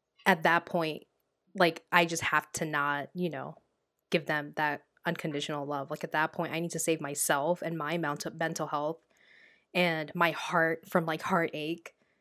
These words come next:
and just, you know, get out of it. And at that point, it's no longer unconditional love. So I think at some point, like, it has to end.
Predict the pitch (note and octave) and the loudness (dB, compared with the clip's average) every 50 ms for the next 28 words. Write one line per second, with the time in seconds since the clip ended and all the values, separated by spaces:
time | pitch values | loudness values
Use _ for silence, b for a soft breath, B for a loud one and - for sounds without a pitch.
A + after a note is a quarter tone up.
0 | _ _ _ _ - F#3 F3 F3 D#3+ - D#3+ D#3 - - - - - - - G#3 | _ _ _ _ -2 0 0 0 0 -2 -4 -2 -4 -6 -6 -6 -8 -8 -6 -4
1 | F#3 E3+ D3+ C#3+ D#3 D3+ E3 D#3 D3 D3 D3+ D#3 D3+ D3 D3 D3 D#3+ D#3+ D3+ - | -4 -2 -2 -4 -4 -4 -2 -2 0 0 0 -2 -2 -2 -4 -4 -4 -4 -2 0
2 | D#3 D#3+ E3 - - - F3 E3+ D#3+ D#3 D#3 - - - D#3 D3 D#3 D#3 D3+ D3+ | 0 0 0 -2 -4 -4 -2 -2 -2 -4 -6 -6 -6 -6 -4 -4 -2 -2 -2 -4
3 | D3+ D3+ D3+ D3+ - D3+ D#3 D3+ - E3 D3+ D3 D3 - D#3+ D3+ C#3+ D3 D3 C#3+ | -4 -4 -4 -4 -4 -4 -6 -6 -8 -6 -6 -6 -6 -6 -6 -6 -4 -4 -2 0
4 | - - F3 E3+ - - F#3+ G3+ G3+ G3+ D#3+ - - - D#3+ D#3+ D#3+ - - D3 | 2 0 0 0 0 0 0 2 2 0 -2 -2 -4 -6 -6 -8 -8 -10 -8 -6
5 | D#3 E3+ E3+ E3 D#3 D3+ D3 D3+ D#3 - - - D3+ - - - - D3 - D3 | -6 -6 -4 -4 -6 -6 -6 -6 -8 -6 -4 -4 -4 -4 -4 -6 -8 -10 -10 -12
6 | D3 D3 D3+ D3+ D#3 | -12 -12 -12 -14 -16